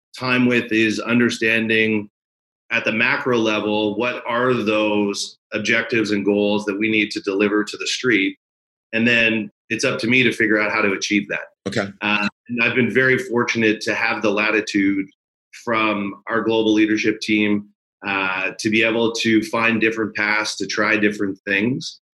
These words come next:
Speaker 1: on how to build that business here in Canada, uh, because it's different than in other markets like the U K and the U S. We have very different complexions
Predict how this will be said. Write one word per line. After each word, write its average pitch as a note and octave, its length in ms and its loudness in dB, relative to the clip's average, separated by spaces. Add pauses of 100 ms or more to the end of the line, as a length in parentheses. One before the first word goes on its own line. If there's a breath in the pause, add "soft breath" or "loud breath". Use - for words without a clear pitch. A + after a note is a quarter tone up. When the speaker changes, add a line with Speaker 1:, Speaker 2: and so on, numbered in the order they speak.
(180)
Speaker 1:
on G#2+ 140 -2
how G#2+ 40 -2
to A2+ 60 -8 (220)
build A2+ 240 0
that G2 240 -2
business G#2 420 2
here G#2+ 300 2
in G2 200 -2
Canada, G#2 460 2 (420)
uh, G2+ 180 -2
because A2+ 220 2
it's B2+ 180 0
different A#2+ 360 0
than G2+ 180 2
in G2 200 -2
other G#2 160 2
markets G2+ 540 -2
like G2 200 -4
the G2 100 -20
U G2 180 0
K G2 380 4
and F2+ 140 -2
the F#2 120 -14
U G2 160 4
S. G2 260 -2
We G2+ 80 2
have G2 140 0
very G#2+ 160 4
different G#2 300 -2
complexions G2+ 680 -6